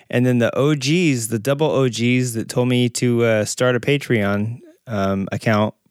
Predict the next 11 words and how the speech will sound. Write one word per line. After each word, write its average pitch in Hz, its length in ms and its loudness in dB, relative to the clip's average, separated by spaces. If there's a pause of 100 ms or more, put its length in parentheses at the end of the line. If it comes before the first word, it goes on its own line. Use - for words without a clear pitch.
Paul 147 500 2 (480)
and 85 280 -6
Lance 95 640 -2 (260)
up 101 140 -4
in 101 120 0
Canada. 101 760 0 (800)
Um, 98 580 2 (1500)
I - 840 -20
think 165 220 4
we 196 120 2
had, 143 520 2